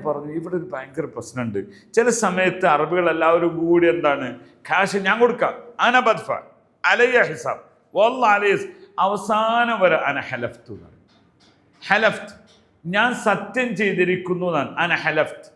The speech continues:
ഈ ഹലഫ്തു എന്ന സത്യം ചെയ്തു എന്നാ, അതോടുകൂടെ മറ്റുള്ളവർ മൗനമാകും. ഇപ്പൊ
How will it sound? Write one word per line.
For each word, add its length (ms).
ഈ 120
ഹലഫ്തു 800
എന്ന 120
സത്യം 460
ചെയ്തു 240
എന്നാ, 160
അതോടുകൂടെ 560
മറ്റുള്ളവർ 520
മൗനമാകും. 640
ഇപ്പൊ 200